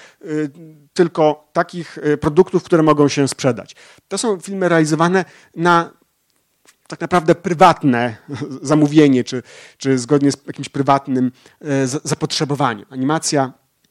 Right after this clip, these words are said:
chce być, e, autorska właśnie też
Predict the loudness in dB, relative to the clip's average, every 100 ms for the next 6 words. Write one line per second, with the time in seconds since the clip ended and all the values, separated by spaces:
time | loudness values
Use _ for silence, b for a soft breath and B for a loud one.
0 | _ _ _ -20 -18 -8 0 2 2 -2
1 | B B B _ -6 -6 -4 -6 -6 -12
2 | -12 -8 -8 -6 -8